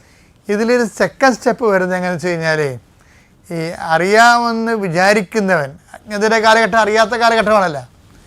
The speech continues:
അപ്പോൾ അറിയുന്നവർ അറിയേണ്ട കാര്യങ്ങൾ അറിയുന്നില്ല എന്ന് പറയുമ്പോൾ അറിയേണ്ട കാര്യം എന്താണെന്നുള്ള ഒരു വിഷയമില്ലേ? എന്താ അറിയേണ്ടത്?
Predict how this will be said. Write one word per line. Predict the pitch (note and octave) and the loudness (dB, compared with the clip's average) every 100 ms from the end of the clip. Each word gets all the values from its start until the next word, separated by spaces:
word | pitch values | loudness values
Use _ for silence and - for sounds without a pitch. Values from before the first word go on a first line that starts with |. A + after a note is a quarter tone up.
| - - | -20 -20
അപ്പോൾ | - F3+ | -6 0
അറിയുന്നവർ | E3 D3+ D#3+ A3 A#3+ B3+ A#3+ A3+ A#3 - _ _ _ _ _ - E3 | 2 2 0 0 2 4 4 4 0 -8 _ _ _ _ _ -8 -4
അറിയേണ്ട | D#3+ F3+ A3+ C4 C4 | 0 2 2 2 2
കാര്യങ്ങൾ | C4+ B3+ A#3+ A#3+ | 4 4 2 2
അറിയുന്നില്ല | A3+ A3 A#3 A#3 A#3 | 2 2 0 -2 0
എന്ന് | A3 | -2
പറയുമ്പോൾ | G#3+ G3 G3+ G3 G3 G3+ - - | -2 -2 -2 0 0 0 -12 -6
അറിയേണ്ട | D#3+ G3+ A3 G#3+ | 0 2 2 2
കാര്യം | G#3+ G#3 G#3+ | 2 2 2
എന്താണെന്നുള്ള | F#3+ F#3 G3 G3+ G#3 G#3 G3+ G3+ G#3 - - _ - | -2 0 2 2 2 -2 -2 -2 -4 -14 -20 _ -4
ഒരു | F#3+ | 0
വിഷയമില്ലേ? | G3 - F#3 E3 C3+ B2 - _ _ - | 0 -2 -4 -4 -6 -12 -18 _ _ -10
എന്താ | D#3+ F#3 | -4 -2
അറിയേണ്ടത്? | F3 E3+ E3+ E3+ D#3+ D#3 | 0 -2 -2 -4 -6 -10